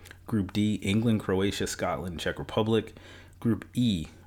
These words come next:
Spain, Sweden, Poland, Slovakia. And then Group F,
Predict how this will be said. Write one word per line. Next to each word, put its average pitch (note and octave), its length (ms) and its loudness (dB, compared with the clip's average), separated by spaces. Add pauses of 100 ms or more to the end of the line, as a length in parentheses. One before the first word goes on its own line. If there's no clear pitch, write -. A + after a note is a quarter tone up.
(760)
Spain, F#2+ 540 0
Sweden, F2+ 400 -2
Poland, F#2+ 380 -2
Slovakia. F2 580 -2
And F2 80 -4
then E2 120 -6
Group G2 340 -4
F, G2+ 300 -2